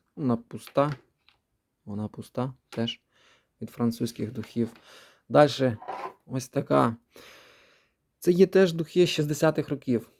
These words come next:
Є сучасні аналоги їхні. Але це оригінальні духи. Це оригінальні з колекції. Ну, не повний вміст, бачимо, чуть використані.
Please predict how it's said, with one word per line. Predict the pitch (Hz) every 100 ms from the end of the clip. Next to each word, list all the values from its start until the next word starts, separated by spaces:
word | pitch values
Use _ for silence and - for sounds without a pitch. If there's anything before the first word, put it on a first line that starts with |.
| _ _ _ -
Є | 120 143 190 196
сучасні | - 147 165 156 151
аналоги | 151 156 135 113
їхні. | 110 101 - 92 - _ _ _ _ _ _ _ _ _ -
Але | 120 123
це | 151 160
оригінальні | 151 143 139 131 113 95
духи. | 90 - 110 104 - _ _
Це | 120
оригінальні | 113 123 135 170 202 175 131 _ _ _ _ _ _ _ _ _ _ _ _
з | -
колекції. | 110 123 143 - 139 131 _ _ _ _ _ _ _ _ _ _ _ _ _
Ну, | 151
не | 135 131
повний | 131 117 113
вміст, | 135 165 113
бачимо, | 107 113
чуть | - 110 -
використані. | 131 117 - 120 127